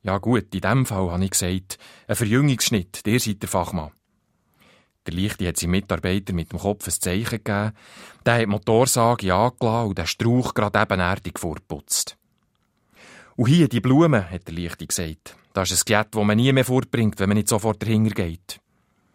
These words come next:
Ich habe gesagt, das sei eigentlich die Lieblingsblume von meiner Frau. Aber der Lichti hat seinem Mitarbeiter schon ein Zeichen gegeben und der hat die hinterste und letzte Blume mit der Stechschaufel ausgenommen.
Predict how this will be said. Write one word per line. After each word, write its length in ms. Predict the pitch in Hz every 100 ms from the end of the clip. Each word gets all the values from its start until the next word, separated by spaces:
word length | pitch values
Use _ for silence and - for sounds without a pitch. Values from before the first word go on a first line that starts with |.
| _ _ _ _
Ich 100 | -
habe 80 | 78
gesagt, 440 | - 85 85 - - -
das 160 | 98 -
sei 80 | 85 82
eigentlich 400 | 90 104 80 -
die 100 | 92
Lieblingsblume 680 | 95 87 85 - 90 95 98
von 160 | 87
meiner 140 | 92 90
Frau. 400 | 98 95 101 92 - - -
Aber 180 | 98 92
der 120 | 107
Lichti 320 | 123 139 -
hat 100 | 110
seinem 140 | - 120
Mitarbeiter 600 | 131 120 107 117 127 104
schon 140 | 120
ein 80 | 101
Zeichen 480 | - 104 131 135 123
gegeben 300 | 117 123 107
und 100 | 95
der 220 | 107 120
hat 120 | 92 -
die 100 | 92
hinterste 540 | 107 135 135 - -
und 60 | 95
letzte 400 | 104 - - 92
Blume 380 | 95 104 113
mit 200 | 101 90
der 60 | -
Stechschaufel 760 | - - 87 - - 90 82 76
ausgenommen. 520 | 76 - - 69